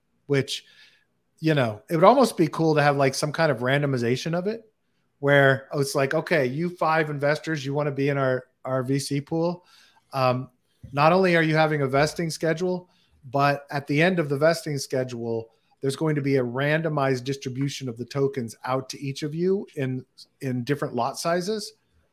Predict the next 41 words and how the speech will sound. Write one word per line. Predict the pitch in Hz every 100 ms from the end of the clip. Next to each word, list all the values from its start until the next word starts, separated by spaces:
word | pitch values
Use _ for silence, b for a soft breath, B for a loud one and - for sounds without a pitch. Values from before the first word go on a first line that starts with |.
| _ _ -
And | 156 147
it, | 143
that, | 151 147 - 160 139 _ _ -
that'll | 139 139
happen | 127 139 139
over | 131 120
a | 117
period | - 131 123
of | -
time, | 117 131 185 175 -
but | 139
it | 135
won't | 147
happen | 139 135 135
all | 135 127
at |
once. | 120 175 185 -
And | 135
it | 135
won't | 151 160
happen, | 135 143 139 143 135 127 - b b b _
um, | 131 127 120 120 120 117 - _ _ _
so | - 151
that | 151
everybody's | 175 180 170 156
not | 143 143 120
getting | 139 131
them | 123
all | 120
at | 113
the | 110
same | 117 101
time, | 110 90 - _
right? | 113 110 -
So | 147
you | 160
don't | 180
have | 170 -
three | 160 170 170
V | 147 143
Cs | - 143 131 120 -